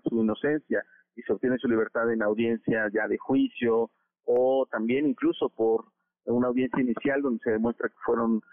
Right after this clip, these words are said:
eh, privados de libertad o que fueron detenidos en forma ilícita, ¿no? Una detención ilegal. Entonces, eh, hay muchas vías por las que estamos actuando, ¿no? No solamente se trata de una,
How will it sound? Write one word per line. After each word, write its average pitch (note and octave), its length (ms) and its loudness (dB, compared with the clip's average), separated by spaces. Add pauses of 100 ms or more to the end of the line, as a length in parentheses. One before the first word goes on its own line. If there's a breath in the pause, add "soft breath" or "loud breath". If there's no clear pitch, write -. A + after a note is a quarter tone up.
(300 soft breath)
eh, G2 300 -2
privados A#2+ 420 0
de A2+ 80 -2
libertad A2 360 0
o A#2+ 60 2
que - 180 -20
fueron A2+ 280 -2
detenidos A2+ 640 0
en G#2 120 -4
forma G#2+ 720 -2
ilícita, A#2 680 0
¿no? A#2+ 260 0
Una A#2 140 2
detención A2 480 0
ilegal. B2 500 0 (440)
Entonces, C#3+ 540 0 (480)
eh, A2 240 -2
hay F3+ 140 0
muchas F#3+ 400 -2
vías F#3 300 0
por A#2 140 -2
las G#2+ 100 -2
que A#2+ 100 -8
estamos B2+ 340 -2
actuando, A#2+ 520 -2
¿no? D3+ 260 -4
No B2 120 -2
solamente A2+ 520 0
se A2+ 80 -4
trata A2 380 -4
de G#2 160 0
una, G#3 380 0